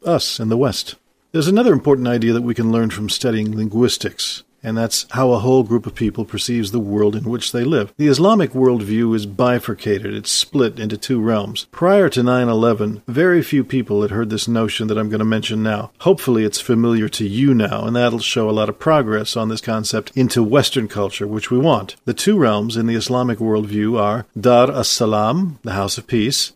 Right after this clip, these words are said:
and Dar al-Harb, the House of War. So if you're a Jew, or a Christian, or a Taoist, or spiritually wondering and wandering,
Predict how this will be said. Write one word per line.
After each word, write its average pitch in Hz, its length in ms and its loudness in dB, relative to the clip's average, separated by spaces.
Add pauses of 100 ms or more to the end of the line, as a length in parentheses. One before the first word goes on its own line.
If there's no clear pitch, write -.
and 143 260 0
Dar 139 320 6
al-Harb, 107 540 -2 (160)
the 123 120 -4
House 110 260 -2
of 104 100 -2
War. 104 400 0 (180)
So - 140 -4
if 110 140 -4
you're 127 160 2
a 165 40 4
Jew, 113 520 -4
or 110 100 -8
a - 20 -6
Christian, 127 640 -6
or 107 120 -10
a 101 40 -6
Taoist, 110 540 0
or 110 140 -4
spiritually 127 580 4
wondering 120 460 2
and 113 80 2
wandering, 120 560 2